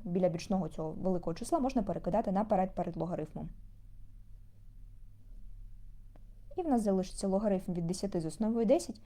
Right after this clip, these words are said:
Ми знаємо, що це одиничка, тому будемо писати просто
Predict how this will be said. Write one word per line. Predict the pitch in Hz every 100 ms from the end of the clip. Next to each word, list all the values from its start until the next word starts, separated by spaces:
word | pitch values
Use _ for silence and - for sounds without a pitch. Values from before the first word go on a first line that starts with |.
| - -
Ми | 220 247
знаємо, | 262 294 269
що | 247 214
це | 214 -
одиничка, | 247 233 294 - - 175 - - - - - - -
тому | 208 202
будемо | 208 247 214
писати | 175 - 180 180
просто | - 165 -